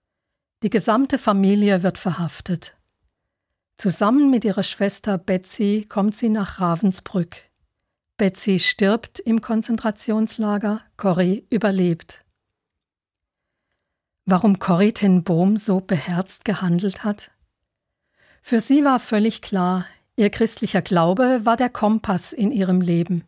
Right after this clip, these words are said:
Wie die ganze Familie war auch sie engagiertes Mitglied der niederländisch reformierten Kirche. „Mut ist Angst, die gebetet hat.“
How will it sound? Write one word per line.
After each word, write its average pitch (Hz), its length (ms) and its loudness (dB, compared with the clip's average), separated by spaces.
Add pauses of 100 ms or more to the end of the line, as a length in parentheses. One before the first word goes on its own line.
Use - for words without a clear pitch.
(760)
Wie 185 140 0
die 214 100 2
ganze 233 320 0
Familie 208 720 2
war 185 140 -2
auch 196 120 -4
sie 208 360 -2
engagiertes 208 760 -2
Mitglied 214 600 -2
der 196 100 0
niederländisch 180 720 0
reformierten 185 600 0
Kirche. 165 460 -2 (1400)
„Mut 240 420 2
ist - 360 -2
Angst, - 540 0
die 220 80 0
gebetet 196 640 0
hat.“ 185 300 -8